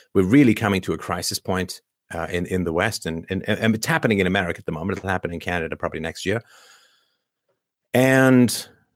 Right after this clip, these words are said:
I, it's ju-, it's just a lot of current events, a lot of current affairs. And I have been, you know, for those of you who like the more abstract philosophy as I do, I've got this book coming out, which is just no current events, all abstract philosophy, uh, which is to me the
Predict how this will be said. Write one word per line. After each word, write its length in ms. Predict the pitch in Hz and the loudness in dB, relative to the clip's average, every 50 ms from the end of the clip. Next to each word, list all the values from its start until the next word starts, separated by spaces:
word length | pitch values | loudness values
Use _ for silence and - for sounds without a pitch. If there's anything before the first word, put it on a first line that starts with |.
| _ _ _ _ _ _ _ _ _ _ _ _ _ _ _ - | _ _ _ _ _ _ _ _ _ _ _ _ _ _ _ -2
I, 120 | 107 110 | -2 -2
it's 160 | 107 - - | 0 -2 -4
ju-, 180 | - 127 131 - - | -2 -2 -2 -2 -2
it's 120 | - - | -6 -6
just 220 | - 123 120 - | -4 -4 -4 -2
a 60 | - 95 | -4 -4
lot 180 | 92 98 104 | -4 -2 -4
of 60 | 107 | -4
current 300 | - - 101 95 98 98 | -2 0 0 0 2 0
events, 400 | 90 90 95 104 101 - - - - | 0 -2 -2 -4 -6 -6 -8 -6 -2
a 40 | 95 | 0
lot 100 | 92 98 | 0 0
of 60 | 107 | 0
current 240 | - 110 95 92 90 | 0 0 0 0 0
affairs. 460 | 87 - 98 104 98 - - - - - - | 0 -2 -2 -2 -2 -4 -8 -8 -10 -6 -2
And 340 | 98 95 92 92 90 90 90 | -2 0 0 0 0 0 0
I 160 | 95 98 92 | 2 0 0
have 340 | - - 110 113 110 - - | 0 0 -2 -2 -2 0 2
been, 600 | 110 101 98 95 95 92 92 90 87 85 87 90 | 4 4 4 4 2 2 0 0 -2 -4 -6 -4
you 120 | 95 104 95 | -2 0 0
know, 100 | 95 90 | 0 0
for 100 | - 98 | 0 2
those 220 | 104 113 123 113 | 4 4 4 4
of 80 | 107 101 | 2 2
you 100 | 107 101 | 2 4
who 80 | 104 | 4
like 280 | 92 90 98 120 123 - | 4 4 4 2 0 2
the 60 | - | 2
more 180 | 107 104 101 92 | 4 4 4 2
abstract 440 | 98 98 95 - - 101 90 90 - | 0 -2 -2 -2 -2 -2 -2 -2 -2
philosophy 460 | 92 85 85 87 - 92 - 98 92 | -4 -2 -2 -2 -4 -4 0 0 0
as 100 | 87 - - | 0 0 -2
I 160 | 101 110 113 | 0 2 2
do, 400 | 107 110 113 107 101 101 92 87 - | 2 4 2 2 2 0 -4 -8 -14
I've 80 | - - | -16 -10
got 140 | - 90 - | -10 -10 -10
this 100 | - - | -10 -4
book 180 | - 113 - | -4 -4 -2
coming 260 | - - 95 90 87 85 | -2 -2 -2 -2 0 0
out, 220 | 85 87 87 78 | 0 0 0 -2
which 160 | 78 - - | -4 -10 -10
is 100 | 76 - | -14 -12
just 400 | - - 101 87 - - - - _ _ _ _ _ _ | -4 -2 -2 -2 -2 -4 -10 -12 _ _ _ _ _ _
no 180 | 92 107 113 113 | 0 2 2 2
current 240 | - - 95 95 87 | 2 2 0 0 0
events, 340 | 82 87 87 87 85 - - _ _ | 0 -2 -2 -2 -4 -8 -16 _ _
all 420 | 87 98 101 98 98 98 95 - _ _ _ _ _ _ _ _ - | 4 4 6 6 6 4 2 0 _ _ _ _ _ _ _ _ -2
abstract 460 | 92 92 90 - - 90 85 85 - | 0 0 0 -2 -2 -2 -2 -2 -2
philosophy, 920 | - 85 82 82 - - - - 87 85 85 85 85 85 82 82 85 82 - | -2 -2 -2 -2 -4 -8 -8 -6 -4 -4 -4 -4 -6 -6 -4 -4 -6 -6 -4
uh, 120 | - 80 | -6 -6
which 220 | 78 82 80 - - | -4 -4 -8 -6 -6
is 160 | 85 82 - | -8 -8 -8
to 120 | - - 85 | -6 -6 -4
me 280 | 82 85 85 85 87 | -2 0 0 0 -2
the 240 | 78 80 80 82 82 | -2 -2 -6 -6 -8